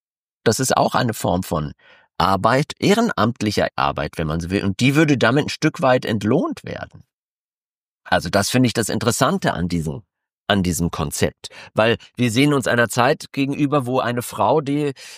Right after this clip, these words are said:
irgendwie, der Mann hat gearbeitet, sie hat drei Kinder großgezogen und dann noch zwei Schwiegereltern gepflegt, dann trennt sich der Mann oder lässt sich scheiden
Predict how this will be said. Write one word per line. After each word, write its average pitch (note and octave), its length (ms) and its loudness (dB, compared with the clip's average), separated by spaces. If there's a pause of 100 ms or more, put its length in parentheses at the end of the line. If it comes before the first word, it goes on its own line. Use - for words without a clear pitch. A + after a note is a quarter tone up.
irgendwie, C3 340 0
der B2 120 2
Mann B2 200 2
hat C#3 120 -2
gearbeitet, C#3 560 2
sie C#3 120 2
hat C3+ 120 0
drei A2 180 0
Kinder C3+ 320 0
großgezogen D3 760 -2
und A2+ 180 -4
dann B2+ 100 4
noch C3+ 120 0
zwei A#2+ 220 0
Schwiegereltern D3 600 0
gepflegt, D3 560 0
dann A#2+ 120 0
trennt C#3+ 260 -2
sich D3+ 140 0
der C#3 160 0
Mann C#3 360 2 (340)
oder B2 220 2
lässt B2 240 0
sich B2+ 160 -4
scheiden C3+ 500 2